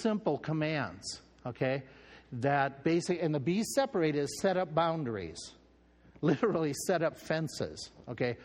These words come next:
some barriers that you can't cross. And then the idea, and, and notice I put up here so you get a better rendering, "Stop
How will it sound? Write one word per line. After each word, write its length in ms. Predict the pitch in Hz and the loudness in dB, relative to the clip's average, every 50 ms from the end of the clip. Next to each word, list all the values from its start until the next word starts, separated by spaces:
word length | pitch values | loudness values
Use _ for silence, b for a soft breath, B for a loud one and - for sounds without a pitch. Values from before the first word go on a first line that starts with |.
| B B B | B B B
some 220 | - - 151 143 | -4 -2 0 2
barriers 520 | 131 151 156 147 135 113 95 82 87 - - | 4 4 4 2 0 -2 -4 -8 -10 -6 -4
that 120 | 123 123 131 | -4 -4 -2
you 120 | 127 123 | -4 -6
can't 360 | - - - 185 185 180 - - | -8 -4 -2 -2 -2 -2 -4 -10
cross. 600 | - - 196 180 156 120 80 - - - - - B B B B B B B B B B B | -4 -2 0 0 0 -2 -4 -8 -10 -10 -12 -12 B B B B B B B B B B B
And 300 | 156 147 139 143 143 143 | 0 2 2 2 2 0
then 120 | 151 160 | 0 0
the 160 | 165 160 151 | 2 2 2
idea, 480 | 143 143 139 143 143 117 165 165 156 139 | 2 2 2 2 0 0 0 2 2 2
and, 240 | 143 151 147 143 151 | 0 0 -2 -4 -2
and 300 | - - 151 147 143 143 | -2 -2 -2 0 0 2
notice 280 | 160 185 196 196 - - | 2 2 0 0 -2 -2
I 100 | - 156 | -2 -2
put 240 | 147 - - 185 175 | 0 0 2 2 2
up 160 | 175 175 - | 2 0 0
here 160 | - 160 135 | -2 -2 -2
so 160 | 131 - - | 0 0 -2
you 180 | 139 131 139 151 | 0 0 0 2
get 160 | 151 175 151 | 2 2 0
a 40 | 147 | 2
better 240 | 127 151 151 143 139 | 0 0 0 2 0
rendering, 380 | 135 139 143 143 135 113 110 113 B B B B B B B - - - - - | 0 -2 -2 -2 -2 -4 -4 -6 B B B B B B B -10 -10 -10 -8 -10
"Stop 560 | - - - 180 156 175 175 185 196 - - | -10 0 2 4 4 4 4 2 0 -2 -6